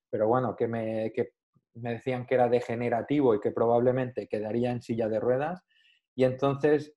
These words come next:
ah, yo pensaba que me quedaban pocos años de vida y quería emprender, sí o sí quería emprender. Por eso, estando mal, me echaron del trabajo donde estaba y decidí que era el momento.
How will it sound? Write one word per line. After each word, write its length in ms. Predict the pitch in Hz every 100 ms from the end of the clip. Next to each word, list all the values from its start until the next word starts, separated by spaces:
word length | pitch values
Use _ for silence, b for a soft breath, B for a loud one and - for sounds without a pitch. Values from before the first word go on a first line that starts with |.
| -
ah, 440 | 123 123 117 113 117
yo 240 | 127 123
pensaba 500 | 131 127 143 139 139
que 100 | 135
me 160 | 127 117
quedaban 440 | 120 120 131 123
pocos 340 | 127 117 113
años 420 | 127 127 143 202 _ _ _
de 140 | 110
vida 420 | 113 123 151 233 - b b _ -
y 420 | 151 131 127 120
quería 540 | 139 127 131 147 180 - _ _ _ 139
emprender, 640 | 123 113 117 110 104 - -
sí 260 | - 175
o 120 | 139
sí 320 | 123 180 202 -
quería 320 | 131 123 127
emprender. 600 | 117 117 113 101 95 92 _ _ _ _
Por 160 | 123 131
eso, 220 | 139 165
estando 480 | 143 - 135 143 127
mal, 340 | 120 139 170 120
me 100 | 113
echaron 400 | - 120 127 120
del 420 | 120 113 110 107
trabajo 520 | 110 113 139 135 143
donde 240 | 127 117
estaba 580 | 107 - 131 160 202 - _ _ _
y 300 | 165 156 170
decidí 420 | 139 131 135 127 139
que 120 | 127
era 120 | 123
el 80 | 113
momento. 640 | 107 101 98 95 98